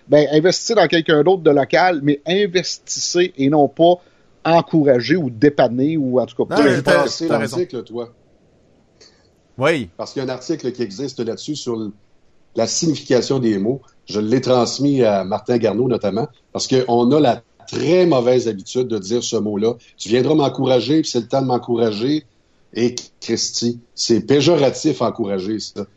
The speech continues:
Speaker 3: C'est, c'est vraiment investir, ça dit tout.
Speaker 2: C'est, ben, ça fait un peu par défaut. Ça fait, ah, euh, parce que je te
Speaker 3: Mhm.
Speaker 2: connais, t'es mon voisin, t'es bien fin,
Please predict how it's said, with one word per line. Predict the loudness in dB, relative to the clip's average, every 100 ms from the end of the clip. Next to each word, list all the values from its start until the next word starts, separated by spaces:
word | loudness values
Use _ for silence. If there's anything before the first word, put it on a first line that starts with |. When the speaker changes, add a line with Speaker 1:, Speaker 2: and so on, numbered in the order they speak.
| _ _
Speaker 3:
C'est, | -12 -8
c'est | -4 -2
vraiment | 0 2 2 0 -2 -6 _ -4
investir, | 2 2 2 0 -4 -4 -8 -4 -2 -2
ça | -6 -8 -8
dit | -8 -16 -12
tout. | -8 -8 -10 _ _ _ _
Speaker 2:
C'est, | -8 -6
ben, | -4
ça | -2 2
fait | 2
un |
peu | 2
par | 2 0
défaut. | 0 0 2 0 -4
Ça | -8 -4
fait, | 0 4
ah, | 6 6 6 6 4
euh, | 2
parce | -4 -4
que | -6 -4
je |
te | -4
Speaker 3:
Mhm. | -2
Speaker 2:
connais, | -2 -2
t'es | -4
mon | -4 -4
voisin, | -2 -4 -6
t'es | -8
bien | -8
fin, | -8 -8